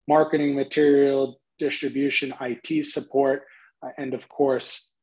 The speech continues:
claims. And, um, we have dedicated teams that, you know, handle, uh, all, um, of those components that I mentioned before. Um, but my responsibilities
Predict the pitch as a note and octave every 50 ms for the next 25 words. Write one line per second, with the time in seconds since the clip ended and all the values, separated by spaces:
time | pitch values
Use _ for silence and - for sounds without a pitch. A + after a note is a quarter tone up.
0 | _ _ _ - C#3 C3 A#2 G#2+ G2 G2 G#2 - - - - B2+ B2+ B2+ B2 A2+
1 | - - _ _ _ _ _ - A#2 A2 - - _ _ _ C3+ C#3+ D#3 E3+ D#3
2 | - D3 D3+ D3 D3 - A2+ C3 C#3+ C#3+ C#3+ - - D3 C#3 C3+ B2+ - - -
3 | D3 D3 D3 C#3+ C3+ B2 - C3+ C3 C3 C3 C3 - - _ C3+ B2+ B2 A#2 -
4 | C3 C3+ C3+ C#3 C#3 C3 D3 D3 D3+ D3+ C#3+ - - _ _ _ - A#2+ A#2+ -
5 | - B2+ B2+ C3 C#3 C#3 C#3+ D3+ D#3 D3 - _ _ _ _ _ C#3 C3+ C3+ C3+
6 | - - C#3+ C3 C#3 D3 D3 C#3+ - D3 C3 - C#3+ C#3+ C#3 C#3 C3+ - - C3+
7 | C3+ C3 B2+ C3+ C3+ C3 - C#3 C3 A#2+ A#2+ - - - C#3 D3+ E3+ F#3+ F#3 -
8 | - - - _ _ - B2 A#2+ B2 C3+ C3+ C#3+ D#3 E3 D#3+ D3+ - - E3 D3
9 | C#3+ - C#3 B2+ C#3 C#3 C#3 C3+ C3+ C3 B2+ -